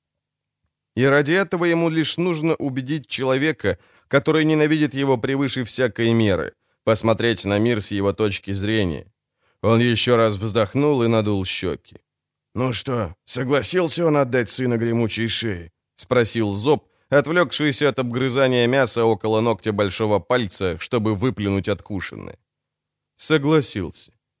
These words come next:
Ищейка закрыл глаза и тоже выдохнул с явным облегчением. «Слава мертвым! Я пытался убедить его, очень пытался, но...» «В последнее время с ним не так-то легко разговаривать». «Да, это точно».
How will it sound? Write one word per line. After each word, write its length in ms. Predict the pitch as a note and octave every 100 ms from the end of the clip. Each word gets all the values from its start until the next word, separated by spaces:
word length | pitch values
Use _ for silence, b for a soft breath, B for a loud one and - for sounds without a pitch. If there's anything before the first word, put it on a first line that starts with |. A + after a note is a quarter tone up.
| _ _ _
Ищейка 640 | A#2 A#2+ G#2+ C3+ C3 A#2 A#2
закрыл 380 | B2 A#2+ C3
глаза 460 | G#2+ A#2 A2+ A2 C#3+
и 80 | G#2+
тоже 320 | A#2+ C3+ A2
выдохнул 520 | A#2 C3 G#2+ - G2
с 100 | -
явным 440 | A#2 G#2+ G2+ G2+ G2
облегчением. 800 | F#2+ F2+ - F2+ C#2+ A#1 G1+ _ _ _ _ _
«Слава 400 | - - A#3+ E3
мертвым! 480 | C#3 C3+ A2 A2 G2+ - _ _
Я 140 | D#3 D#3
пытался 440 | D#3+ F3+ C3+ D3+
убедить 360 | C#3+ D3 D3 G#2+
его, 300 | G2 F2+ E2+ -
очень 300 | G#3 C#3+ B2+
пытался, 440 | D3 F3+ D#3+ C3
но...» 180 | D3 B2 - _ _ _ _ _
«В 60 |
последнее 640 | - B2 B2 F3+ E3+ F3 E3
время 380 | D#3 F3 E3+ D3
с 100 | -
ним 180 | D3+
не 100 | D3
так-то 260 | C#3 C3+ B2+
легко 260 | G#2+ - G#2
разговаривать». 760 | F#2 G2 G2 F#2 E2 - - _ _ _ _ -
«Да, 300 | F#3 G3 F3+
это 160 | B2
точно». 420 | A#2 D3 - F2+